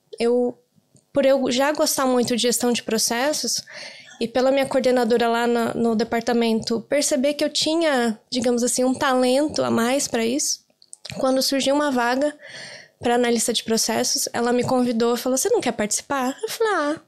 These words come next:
até queria, mas, tipo, eu sou júnior aqui, essa vaga é pra júnior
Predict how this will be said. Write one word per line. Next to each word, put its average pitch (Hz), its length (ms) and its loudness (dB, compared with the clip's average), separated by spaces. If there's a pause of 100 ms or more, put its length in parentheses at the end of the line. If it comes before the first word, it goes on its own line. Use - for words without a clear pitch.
(160)
até 415 180 -2
queria, 403 520 2
mas, 349 320 0
tipo, 359 460 -2 (640)
eu 415 160 4
sou 349 260 2
júnior 311 360 2
aqui, 349 520 0
essa 294 300 -2
vaga 302 260 0
é 294 40 0
pra 277 240 2
júnior 311 680 0